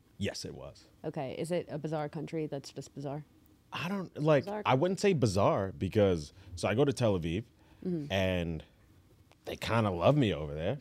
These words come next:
Speaker 2: Yeah.
Speaker 1: <laughs> Like,
Speaker 2: <laughs>
Speaker 1: <laughs> so, uh, I go out with Wheezy, and we're going out to this,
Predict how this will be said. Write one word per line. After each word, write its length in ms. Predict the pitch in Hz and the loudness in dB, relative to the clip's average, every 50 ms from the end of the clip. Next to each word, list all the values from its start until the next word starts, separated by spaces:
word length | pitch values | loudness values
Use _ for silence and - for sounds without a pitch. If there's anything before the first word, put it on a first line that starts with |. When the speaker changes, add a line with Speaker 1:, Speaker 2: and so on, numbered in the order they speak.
| - - | -8 -8
Speaker 2:
Yeah. 220 | 170 175 175 170 160 - | -6 -6 -4 -6 -6 -6
Speaker 1:
<laughs> 160 | - - 127 127 160 | 0 6 8 12 12
Like, 280 | 151 135 117 - - - - 277 254 - 285 277 - - - | 12 12 12 12 10 8 8 8 8 8 6 4 4 6 6
Speaker 2:
<laughs> 0 | 123 | 10
Speaker 1:
<laughs> 160 | - 190 147 | 10 10 10
so, 380 | 123 - - 143 123 120 120 101 | 8 6 6 6 6 6 4 2
uh, 180 | 107 113 123 120 | 0 2 4 6
I 280 | 110 107 104 92 104 107 | 6 6 8 6 6 6
go 120 | 87 123 | 8 10
out 220 | 131 127 117 117 113 92 | 10 10 10 8 4 2
with 80 | 82 101 | 4 6
Wheezy, 440 | 120 135 143 113 107 110 110 98 | 8 8 8 8 8 6 4 4
and 320 | - 95 101 95 85 85 78 - - - - - - - _ - - | 2 0 -2 -2 -2 -4 -6 -10 -14 -20 -20 -20 -20 -20 _ -12 -4
we're 320 | 101 104 104 98 98 95 87 | 0 2 4 4 4 2 2
going 280 | 87 113 117 120 117 | 4 4 6 6 6
out 160 | 113 110 104 | 4 4 2
to 80 | - 113 | 2 0
this, 180 | 101 85 82 | 0 0 -2